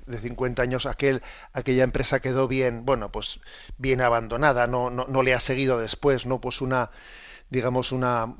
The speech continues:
una supuesta, mm, pues, traducción al, eh, a la práctica de, mm, de una, de una continuidad, ¿no? del hombre, del hombre en la luna. Sí, creo que hay que,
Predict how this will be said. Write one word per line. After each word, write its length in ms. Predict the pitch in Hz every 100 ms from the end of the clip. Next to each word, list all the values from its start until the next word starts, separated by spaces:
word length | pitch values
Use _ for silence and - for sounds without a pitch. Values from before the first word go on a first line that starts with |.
| 151
una 220 | - 147
supuesta, 880 | 120 139 - 139 139 - 131 131 - - - -
mm, 480 | 135 123 120 120 117 - - - - -
pues, 540 | 135 123 120 117 -
traducción 680 | - 143 127 127 - 143 131
al, 400 | 131 131 127 127
eh, 260 | 123 123 123
a 120 | 123
la 140 | 131 127
práctica 520 | 131 - 135 143 139
de, 340 | 131 127 120 - - - -
mm, 280 | 135 131 127 131 160 -
de 260 | 147 139 135
una, 500 | 135 127 131 127 -
de 80 | 127
una 160 | 143
continuidad, 880 | 143 151 143 - 139 135 135 139 113
¿no? 280 | 131 185 262 -
del 260 | - 127 123
hombre, 380 | 127 123 127 131
del 220 | 127 120
hombre 220 | 123 127
en 60 | 123
la 100 | 117
luna. 360 | 117 110 107 - - - _ - - - - - - _
Sí, 240 | - - 131
creo 260 | - 139
que 100 | -
hay 100 | 135
que, 560 | 127 135 135 135 113 -